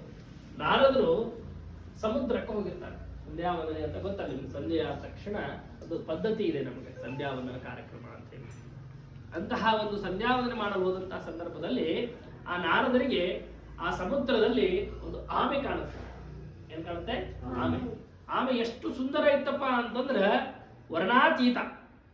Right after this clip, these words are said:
ವರ್ಣಗಳಿಂದ, ಶಬ್ದಗಳಿಂದ ಅದು ವರ್ಣನೆ ಮಾಡಕ್ಕಾಗಲ್ಲ. ಆ ರೀತಿಯಾಗಿರ್ತಕ್ಕಂಥ ಬಹಳ ಸುಂದರವಾಗಿರ್ತಕ್ಕಂತಹ ಒಂದು ಆಮೆ ಇತ್ತು.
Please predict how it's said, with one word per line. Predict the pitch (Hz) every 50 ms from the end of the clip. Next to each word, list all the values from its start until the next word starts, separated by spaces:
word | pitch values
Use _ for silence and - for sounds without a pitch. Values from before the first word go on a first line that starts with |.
| - - - - - - - - - - - 98 92 98 104
ವರ್ಣಗಳಿಂದ, | 156 170 220 233 240 240 226 226 226 - 247
ಶಬ್ದಗಳಿಂದ | 247 240 247 214 185 - 190 - 247 226 226 220 226 240 269
ಅದು | 262 226 202 170 156 -
ವರ್ಣನೆ | 170 208 240 254 254 285
ಮಾಡಕ್ಕಾಗಲ್ಲ. | 277 254 233 220 220 220 - 185 175 175 165 156 - - -
ಆ | - 269 277 294
ರೀತಿಯಾಗಿರ್ತಕ್ಕಂಥ | 277 285 - - 269 269 254 240 233 226 220 - 226 226 247 240 247
ಬಹಳ | 247 208 - 226
ಸುಂದರವಾಗಿರ್ತಕ್ಕಂತಹ | 233 226 - - 233 269 302 311 311 294 269 254 233 220 214 208 202 196 - 185 - - 175 160 - - - - - 185 175 170 - - - - - -
ಒಂದು | 165 170 - - 143
ಆಮೆ | 135 139 147 - 185
ಇತ್ತು. | 160 131 - - -